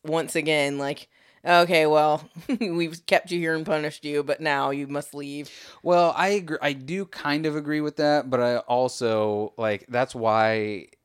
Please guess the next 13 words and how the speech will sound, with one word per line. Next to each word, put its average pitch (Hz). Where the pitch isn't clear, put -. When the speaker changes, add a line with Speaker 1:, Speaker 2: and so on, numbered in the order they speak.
Speaker 2:
the 104
whole 110
immigration 104
thing 98
here 95
is 87
such 98
a 92
funny 92
argument 87
to 90
me, 82
because 85